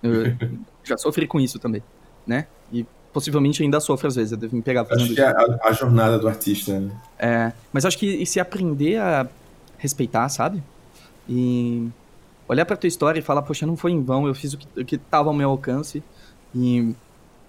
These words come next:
Speaker 1: a minha narrativa é só minha, né? Minha narrativa de vida é só minha.
Speaker 2: Sim, sim, sim.
Speaker 1: E não faz diferença nenhuma, porque, assim, estamos todos no presente,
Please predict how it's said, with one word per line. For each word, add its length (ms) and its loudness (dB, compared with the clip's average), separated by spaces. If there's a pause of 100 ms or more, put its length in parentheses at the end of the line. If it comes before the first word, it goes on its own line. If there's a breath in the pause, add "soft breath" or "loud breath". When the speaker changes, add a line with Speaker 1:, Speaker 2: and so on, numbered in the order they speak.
(760)
Speaker 1:
a 60 -2
minha 140 2
narrativa 340 0
é 20 -2
só 140 0
minha, 260 2
né? 160 -2
Minha 140 -2
narrativa 300 -4
de 100 -6
vida 140 -2
é 40 -2
só 120 -4
minha. 240 -4
Speaker 2:
Sim, 200 -2 (220)
sim, 160 -14 (460)
sim. 380 -10
Speaker 1:
E 80 0
não 80 4
faz 140 2
diferença 320 0
nenhuma, 220 4
porque, 280 -2
assim, 240 0
estamos 300 0
todos 280 0
no 120 2
presente, 500 -2